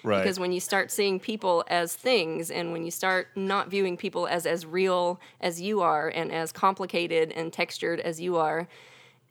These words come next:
Speaker 2: and you don't care what effects your decisions have on them, there is where we have the problem.
Speaker 1: Right.
Speaker 2: And if the situation we're in right now doesn't highlight that, I don't know what's gonna.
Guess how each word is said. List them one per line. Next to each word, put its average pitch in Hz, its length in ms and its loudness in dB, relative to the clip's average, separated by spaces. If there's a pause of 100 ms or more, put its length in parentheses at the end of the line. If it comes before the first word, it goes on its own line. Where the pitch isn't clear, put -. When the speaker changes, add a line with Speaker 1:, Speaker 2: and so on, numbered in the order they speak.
Speaker 2:
and 190 180 2
you 190 80 4
don't 185 220 0
care 156 640 2 (560)
what 175 420 2
effects 175 720 0
your 180 540 0
decisions 175 540 -4
have 220 280 -2
on 170 140 0
them, 160 260 -2
there 196 240 0
is 180 160 -4
where 170 140 -2
we 165 100 -4
have 156 160 -2
the 160 80 -12
problem. 180 460 -4
Speaker 1:
Right. 185 200 0
Speaker 2:
And 165 120 -2
if 160 120 -8
the 185 80 -6
situation 220 540 0
we're 202 140 2
in 190 100 0
right 190 220 0
now 190 200 4
doesn't 170 280 0
highlight 160 400 -2
that, 156 200 -2
I 165 60 -2
don't 175 180 -4
know 165 120 -2
what's 160 240 -4
gonna. 170 340 -2